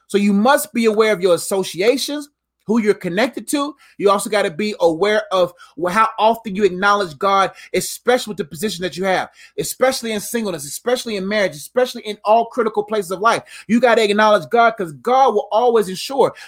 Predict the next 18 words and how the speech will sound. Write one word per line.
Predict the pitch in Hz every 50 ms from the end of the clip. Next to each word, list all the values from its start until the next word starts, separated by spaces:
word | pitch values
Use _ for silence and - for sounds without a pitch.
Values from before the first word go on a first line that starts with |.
| -
you | - 214 233 -
come | - - - 208 202 196
out | 185 156 - 175
unscathed. | 170 170 - - - - 165 139 110 92 _ _ _ _ _ _ _ _ _ _ _ _ - _ _ _ -
What | 139 196 247 254 - -
you, | 190 202 226 240 -
what | - 190 240 - - -
should | - 254 247 175
you | 208
be | 170 233 233
aware | 226 214 208 233 240 247
of? | 254 262 262 262 247 - _ _ _
Your | 156 180 175
work | 156 190 220 214 - - - _ _ _ _ _
and | 180 170
your | 165 170 170 160 147
wealth | 127 151 165 202 196 196 - - -
ethics. | 160 151 - - - - - - -